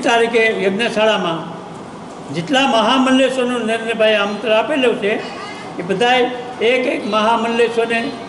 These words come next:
મંદિરની અંદર પ્રવેશ આપવામાં આવે છે, મહંતોને કોઈને આપવામાં નહીં આવે.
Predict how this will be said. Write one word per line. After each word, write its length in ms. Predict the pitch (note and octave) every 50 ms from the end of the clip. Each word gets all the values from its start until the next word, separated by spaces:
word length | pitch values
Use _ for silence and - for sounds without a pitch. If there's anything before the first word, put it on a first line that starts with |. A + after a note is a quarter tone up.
| - - - - -
મંદિરની 380 | E3 F3+ G3+ G#3 A#3 A#3+ A3+ A3+
અંદર 120 | A3+ A3
પ્રવેશ 420 | G#3+ - G3 G3 G#3+ G#3+ G3 - G#3+
આપવામાં 540 | G#3 G#3+ G3+ G3+ G3+ G3+ G#3 G3+ G#3 A3
આવે 100 | A#3 A#3
છે, 120 | - A3 G3
મહંતોને 540 | E3+ F3 F#3+ G3+ A3+ A3 B3+ A#3 A3 A3 G#3+
કોઈને 260 | - G3+ F#3+ F#3+ G3
આપવામાં 440 | F#3+ F3 - F#3+ F3+ F3+ F#3+ G#3 G#3+
નહીં 260 | B3 B3 A#3 F#3+ D3
આવે. 120 | C3+ -